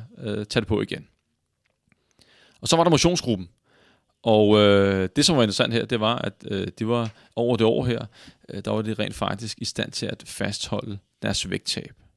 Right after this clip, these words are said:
Og det er jo super, super spændende ved de her to og en halv, tre gange om ugen, hvor de så motionerer,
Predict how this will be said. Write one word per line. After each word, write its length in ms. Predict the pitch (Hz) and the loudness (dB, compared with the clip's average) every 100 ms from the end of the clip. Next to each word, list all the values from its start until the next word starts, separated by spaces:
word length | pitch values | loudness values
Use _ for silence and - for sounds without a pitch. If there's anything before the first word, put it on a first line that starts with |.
| _ _ _ _ _ | _ _ _ _ _
Og 60 | |
det 80 | - | -4
er 40 | 123 | -2
jo 60 | |
super, 340 | 117 143 - 131 | 0 -2 -4 -6
super 280 | - 90 | -8 -8
spændende 480 | 110 - 95 95 120 - - _ _ | -10 -4 -4 -4 -8 -12 -20 _ _
ved 100 | 101 | -4
de 140 | 110 | 0
her 360 | 113 110 98 92 | 2 4 2 -2
to 180 | - 117 | -4 -6
og 60 | |
en 60 | 110 | -2
halv, 180 | 104 - _ | -2 -4 _
tre 240 | - - 113 | -6 -6 -4
gange 400 | 110 98 104 107 _ | -4 -4 -8 -12 _
om 200 | - 104 | -6 -2
ugen, 320 | 101 104 123 131 - _ - | 0 -2 -4 -6 -16 _ -4
hvor 120 | 101 | -2
de 60 | 92 | 0
så 260 | 107 104 - | 0 -2 -2
motionerer, 540 | 101 - 104 117 | -4 0 0 0